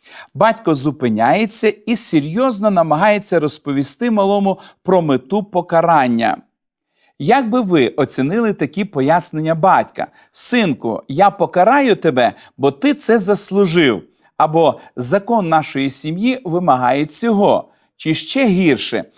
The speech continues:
«Ти просто мене дратуєш, тому я змушений провчити тебе від душі».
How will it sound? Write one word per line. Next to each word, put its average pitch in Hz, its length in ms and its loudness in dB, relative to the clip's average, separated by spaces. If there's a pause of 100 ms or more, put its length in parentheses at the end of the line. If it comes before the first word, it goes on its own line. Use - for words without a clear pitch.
(280)
«Ти 160 120 2
просто 226 480 0
мене 208 220 4
дратуєш, 165 760 0
тому 196 220 -4
я 160 140 0
змушений 214 600 -2 (240)
провчити 180 640 -2
тебе 180 300 -2
від 143 260 -8
душі». 131 540 -4